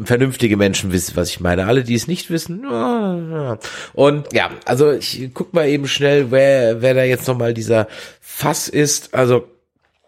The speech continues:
das Ganze ist, also der ist halt, ja, man, äh, man weiß es nicht. Man weiß es einfach nicht. Es ist ein kleines Wesen in einem kleinen Raumschiff, das in einer Vulkanierhöhle mit schottischem Akzent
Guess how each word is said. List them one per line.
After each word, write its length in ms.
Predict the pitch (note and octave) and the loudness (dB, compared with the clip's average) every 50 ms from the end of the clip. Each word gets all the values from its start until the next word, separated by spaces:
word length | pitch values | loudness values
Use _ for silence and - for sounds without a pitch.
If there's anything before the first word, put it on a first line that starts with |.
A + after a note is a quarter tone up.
| - - - | -20 -6 -2
das 260 | - A#2 A2 - - - - G2 | 0 0 0 0 -2 -6 -6 -4
Ganze 340 | - A#2 B2 C#3+ C#3+ - D3+ | -4 -2 -2 0 0 2 4
ist, 220 | - C3 A#2 - | 4 2 2 0
also 300 | - B2 A2+ A#2+ A#2+ A#2 - - - - - - - _ _ _ - - - - _ _ _ _ _ _ _ _ _ _ _ _ _ _ - | 0 2 4 4 4 4 2 -4 -16 -16 -18 -20 -20 _ _ _ -20 -20 -20 -20 _ _ _ _ _ _ _ _ _ _ _ _ _ _ 2
der 100 | C#3+ C#3+ | 4 4
ist 180 | C#3+ C3 - B2+ | 4 2 2 2
halt, 340 | C#3+ C3+ C3+ C3 - - - | 2 0 0 -2 -4 -6 -2
ja, 220 | A#2+ C3+ C#3 C3+ A2 A2+ | 0 2 2 0 0 0
man, 220 | B2 B2+ B2 A2+ | 0 0 0 -2
äh, 160 | G2 G#2+ A2 - A#2+ A#2+ - - - - _ | -6 -8 -8 -10 -12 -14 -18 -20 -20 -20 _
man 220 | - B2 A#2+ G#2+ G2 | -6 -6 -4 -2 0
weiß 200 | F#2+ F#2+ E2+ E2+ | 0 0 0 -2
es 180 | E2 - - | -4 -8 -8
nicht. 300 | E2+ D#2+ - - - - | -8 -8 -8 -10 -6 -2
Man 140 | D3+ C#3+ C#3+ | 0 0 2
weiß 200 | E3+ F#3+ G#3 F#3+ | 2 2 2 0
es 120 | E3 - | -2 -4
einfach 380 | - F2+ G#2 G2 - - F#2 G2 | -4 -4 -4 -4 -4 -8 -6 -6
nicht. 160 | G#2+ G#2 B2 | -4 -4 -2
Es 100 | C#3 D3 | -2 -2
ist 140 | D3+ D3 B2 | -2 -2 0
ein 140 | C#3 C#3 C3 | -2 0 0
kleines 420 | - D#3 E3+ F#3+ F#3 D#3+ C3+ C3+ | 0 0 0 2 0 0 0 2
Wesen 320 | C#3+ D#3+ F3 G3 F#3 F#3 D3+ | 2 2 2 2 2 2 2
in 80 | D3 | 2
einem 180 | C#3 C#3 C3 B2 | 2 0 -2 -2
kleinen 300 | - D3+ D#3 D#3+ D3+ C#3+ | -2 -2 0 0 0 0
Raumschiff, 420 | A#2+ C3+ D#3 E3+ E3 - E3+ D#3 | 0 -2 0 0 0 0 0 0
das 180 | - D#3 D3 - | 0 -2 -2 -2
in 60 | - | -2
einer 260 | - C#3 C#3+ C#3+ B2+ | 0 2 2 2 2
Vulkanierhöhle 680 | C3+ C#3+ C3 - - - B2+ D3+ D#3 D3+ D3 C#3+ C#3 C#3 | 2 0 -2 -2 -2 -2 0 2 4 4 4 4 2 2
mit 160 | C3+ C3 - | 0 -2 -4
schottischem 380 | - - C#3+ C#3+ C#3 B2+ - G#2 | -2 -2 -2 -2 -2 -4 -2 -4
Akzent 540 | C3 - _ - C3+ C3 C3+ C3+ C3 - | -4 -4 _ 0 0 0 0 0 -4 -12